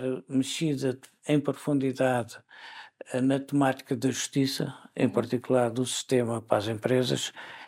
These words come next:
Speaker 1: que, aliás, em, em todos os rankings internacionais, nomeadamente, eh, nas opções de investimento, o problema da justiça, eh, é considerado um aspecto importante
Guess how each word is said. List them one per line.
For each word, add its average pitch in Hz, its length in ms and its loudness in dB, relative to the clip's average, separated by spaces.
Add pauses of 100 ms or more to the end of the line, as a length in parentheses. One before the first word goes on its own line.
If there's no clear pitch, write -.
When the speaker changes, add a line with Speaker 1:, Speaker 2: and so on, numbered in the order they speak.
(100)
Speaker 1:
que, - 60 -6
aliás, 143 460 2
em, 131 440 -2
em 123 60 -4
todos 143 320 0
os 131 160 -4
rankings 135 720 -2
internacionais, 139 800 0
nomeadamente, 139 760 0 (460)
eh, - 100 -4
nas 131 260 2
opções 147 420 0
de 139 80 -2
investimento, 135 800 -2
o 123 220 -2
problema 135 360 0
da 131 120 2
justiça, - 680 0 (720)
eh, 117 600 0
é 143 100 4
considerado 127 760 0
um 123 320 0
aspecto 117 400 -2
importante 127 680 0